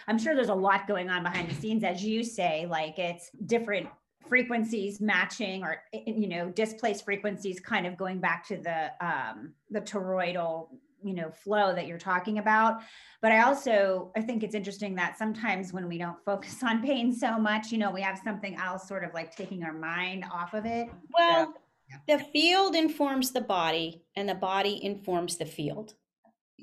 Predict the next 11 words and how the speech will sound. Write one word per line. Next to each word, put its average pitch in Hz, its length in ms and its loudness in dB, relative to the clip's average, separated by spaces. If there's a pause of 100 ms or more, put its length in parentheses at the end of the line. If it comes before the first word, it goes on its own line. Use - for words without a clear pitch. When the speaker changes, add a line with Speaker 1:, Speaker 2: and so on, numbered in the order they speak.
(260)
Speaker 2:
So 208 260 -2
stuck 311 440 2
energy 294 420 4
that's 214 300 2
out 220 240 4
in 220 120 0
the 196 60 -2
field 226 520 0 (380)
is 240 280 2
also 285 380 4
stuck - 480 0